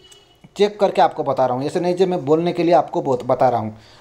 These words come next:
बीच बीच में आपको मेरा स्क्रीनशॉट भी दिखाता हूँ, जो कि आपको मेरा वीडियो में। तो चलिए फ्रेंड्स, ये जो था मैं आप लोगों को बता रहा हूँ, जो आईसीआईसीआई बैंक में एंट्री लेना यही है टाइम। और आपको अगर शॉर्ट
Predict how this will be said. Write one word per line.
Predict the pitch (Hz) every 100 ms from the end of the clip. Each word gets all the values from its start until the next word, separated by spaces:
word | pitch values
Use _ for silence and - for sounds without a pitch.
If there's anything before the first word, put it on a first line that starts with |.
| -
बीच | 117 160
बीच | 175 180
में | 185
आपको | 165 -
मेरा | 170 160
स्क्रीनशॉट | 160 - 156 175 165
भी | 160
दिखाता | 147 135 156 165
हूँ, | 160 214 - _ -
जो | 135
कि | 147 170
आपको | 139 - 214 247 - - - - _ _ _ _ _ -
मेरा | 160 151
वीडियो | 139 147
में। | 123 107 - _ _
तो | 202
चलिए | 226 240
फ्रेंड्स, | 240 247 - - -
ये | 170 220
जो | 214 233
था | 190 233 240 -
मैं | - 156
आप | 180 180
लोगों | 196 180
को |
बता | 160
रहा | 170
हूँ, | 185
जो | 180 196 214 -
आईसीआईसीआई | 139 165 196 185 185
बैंक | 160 170
में | 175
एंट्री | 151 151 170
लेना | 139 143 - - -
यही | 143 160 180 196
है | 220
टाइम। | 208 202 214 233 - - -
और | 170 190
आपको | 170 143 - 202
अगर | 208
शॉर्ट | - -